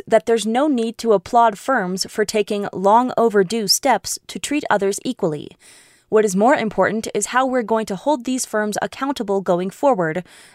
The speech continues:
after a history of inaction. For a look at what to consider before publishing your diversity memo,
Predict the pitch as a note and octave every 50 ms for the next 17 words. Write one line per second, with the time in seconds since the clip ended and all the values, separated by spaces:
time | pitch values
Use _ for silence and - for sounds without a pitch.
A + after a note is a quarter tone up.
0 | _ - F#3+ G3+ - - G3+ - - F3+ - B3 C4+ - - - G#3 G#3 A3 -
1 | G#3 G3+ G3 - - G#3 G3+ G3+ G3+ G3+ - - D#3 - - - - _ _ _
2 | _ _ _ _ _ _ _ _ - B3 A#3+ A#3+ C#4 D4 - D#4+ - B3+ B3 -
3 | - - C4+ C4 B3 - - C4 G3+ F#3+ G3 G3 G#3+ G3+ - - C4 C#4 - -
4 | A#3 F#3 G3+ G3+ - G#3+ G3+ G3 F#3+ F#3+ F3+ F#3+ F#3 E3+ G3+ A3 - - G#3+ F#3+
5 | F#3 F3+ F3 F3 F3 E3+ E3+ F#3 G#3